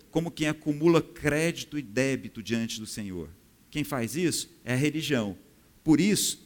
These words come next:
é que Jesus foi colocado no ponto mais alto do templo, do símbolo da religião. Todas as religiões sempre vão acumular crédito e débito, sempre,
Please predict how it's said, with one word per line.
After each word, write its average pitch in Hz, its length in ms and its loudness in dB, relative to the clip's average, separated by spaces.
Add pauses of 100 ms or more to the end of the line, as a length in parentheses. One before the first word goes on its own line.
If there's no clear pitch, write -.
é 110 100 -4
que - 80 -8
Jesus 127 260 0
foi 127 120 -2
colocado 120 420 0
no 113 80 -12
ponto 143 260 -4
mais 180 300 0
alto 160 240 2
do 196 80 -2
templo, 139 720 0 (120)
do 123 80 -10
símbolo 196 480 2
da 110 80 0
religião. 98 520 -2 (480)
Todas 214 480 8
as 131 120 -2
religiões 127 500 0
sempre 147 500 -2
vão 117 140 0
acumular 113 400 2
crédito 139 640 -4
e 143 60 -12
débito, 87 480 -4
sempre, - 460 -4